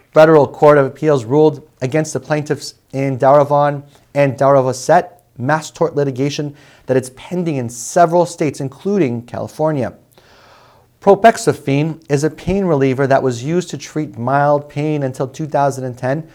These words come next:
when drugs that contain propexafine, such as Darvon and Darvocet, were taken off the market because of safety concerns. The F D A action came nearly six years after the drug was banned in the United Kingdom, and nearly a year and a half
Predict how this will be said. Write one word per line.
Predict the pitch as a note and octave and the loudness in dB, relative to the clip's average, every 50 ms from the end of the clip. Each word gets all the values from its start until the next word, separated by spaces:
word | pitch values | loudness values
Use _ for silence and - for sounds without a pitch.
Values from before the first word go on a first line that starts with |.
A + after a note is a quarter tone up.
| _ _ _ _ | _ _ _ _
when | - D#3 D#3+ | -4 -4 -4
drugs | D3 C3+ D3+ F3 G3+ F#3+ - | -4 -2 0 0 0 0 -2
that | G3+ F#3 - | -8 -10 -10
contain | - E3+ C#3+ - F3+ F#3 G#3 F#3+ | -10 -12 -10 -8 -6 -6 -6 -6
propexafine, | - D#3+ C#3+ - - B2 A#2+ - - - G2 - - A#2 B2 C#3+ D3 - - - _ _ _ | -8 -10 -10 -8 -8 -8 -8 -10 -14 -14 -14 -12 -10 -8 -8 -8 -10 -14 -20 -20 _ _ _
such | - - D3+ - | -8 -8 -6 -6
as | D3+ B2+ A2+ | -6 -6 -4
Darvon | - B2+ B2+ C#3 C#3+ B2 B2 G#2+ G2+ F#2 F#2+ - _ - | -2 2 2 2 2 2 0 -4 -6 -6 -10 -14 _ -10
and | B2+ B2+ B2 A2+ | -8 -6 -4 -2
Darvocet, | B2 C3 D3+ D3 C#3 - - - G#2 - - _ _ _ _ _ _ _ - | 0 0 0 0 -4 -8 -10 -10 -10 -10 -12 _ _ _ _ _ _ _ -4
were | D3+ D#3 | -2 -2
taken | D#3 - G3 F#3+ F#3+ E3+ | 0 0 0 0 0 0
off | E3+ E3 D#3+ E3 | 2 0 0 0
the | - C#3 | -2 -2
market | C#3+ D3 D3 D3 - C#3 C#3+ | -2 0 -2 -2 -4 -8 -10
because | D3 C3 - C#3+ B2 C3+ | -10 -10 -8 -8 -6 -6
of | B2 A#2+ | -6 -8
safety | - - C#3+ C#3+ C#3 C#3+ - C3+ | -6 -6 -6 -6 -6 -8 -12 -14
concerns. | - - B2 A2+ - - A2 G#2 G2 G2 F#2 - - _ _ _ _ _ _ _ _ _ _ _ _ _ _ _ _ _ _ _ _ _ _ _ _ _ _ - | -12 -12 -14 -12 -10 -8 -8 -8 -8 -10 -12 -16 -20 _ _ _ _ _ _ _ _ _ _ _ _ _ _ _ _ _ _ _ _ _ _ _ _ _ _ -6
The | C#3 C#3+ D#3 | -2 2 2
F | D#3+ D#3 E3 | 2 2 0
D | D#3+ D#3 D3+ | -2 0 2
A | C#3+ C#3+ - | 2 2 0
action | C3 C3+ C#3 C3+ - E3+ D#3 C#3+ | 0 -2 -2 -2 -4 -8 -8 -6
came | - C#3+ C#3 C3 B2+ - _ _ _ _ _ _ _ _ _ _ _ _ _ - | -4 -4 -4 -6 -8 -12 _ _ _ _ _ _ _ _ _ _ _ _ _ -6
nearly | D3 D#3 D#3+ E3+ E3 | -2 0 0 0 0
six | - - - F#3+ F#3 F#3+ - | -2 -2 0 0 0 -2 -2
years | - E3 E3+ F3+ F#3 F3+ D#3 B2+ | -4 0 2 2 4 2 2 2
after | C#3 C3 - D3 | 0 -2 -2 -2
the | C3+ C3 | -6 -4
drug | A#2 C3 C#3+ C#3 C3+ | -2 0 0 0 0
was | C3 A#2+ | -2 -6
banned | A#2+ B2+ C3 C#3 C#3 C#3 C3+ A2+ - - _ _ _ _ | -6 -6 -4 -4 -2 -2 -4 -6 -8 -14 _ _ _ _
in | - B2 | -8 -4
the | C3+ | -4
United | C3 C3 C3+ C3+ C3 A#2+ | 0 0 0 0 -2 -4
Kingdom, | - - C#3+ D3 C3 B2 A2 G2+ F#2+ - _ _ _ _ - | -8 -6 -6 -6 -4 -4 -6 -8 -8 -14 _ _ _ _ -6
and | C3 D3 D#3+ | -4 -2 0
nearly | E3 E3+ E3+ E3 E3 | 0 0 0 0 0
a | D#3 | -2
year | C#3+ B2+ C3+ D#3+ G3+ A3+ F#3+ B2+ - - | -2 -2 -4 -6 -4 -2 -2 -4 -4 -8
and | - - | -16 -20
a | - | -20
half | - - - - F3+ F3+ C#3+ A2+ - | -20 -18 -10 -4 -4 -2 -2 -4 -6